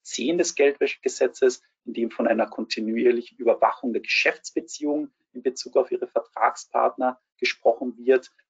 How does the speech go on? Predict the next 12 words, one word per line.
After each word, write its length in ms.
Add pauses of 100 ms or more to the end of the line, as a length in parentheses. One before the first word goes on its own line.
wobei 380
auch 180
die 120
Transaktionen 1000 (160)
im 160
Rahmen 360
dieser 220
Geschäftsbeziehungen 840
entsprechend 520
zu 120
überwachen 420
sind. 360